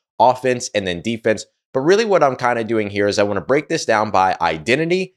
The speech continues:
and then for me, the biggest key element of this game, which is the run game. So let's start off with the identity conversation first.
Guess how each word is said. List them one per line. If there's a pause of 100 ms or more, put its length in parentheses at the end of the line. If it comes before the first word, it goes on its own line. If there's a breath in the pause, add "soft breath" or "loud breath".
(160)
and
then
for
me,
the
biggest (420)
key
element
of
this
game,
which
is
the
run
game.
So
let's
start
off
with
the
identity
conversation (100)
first.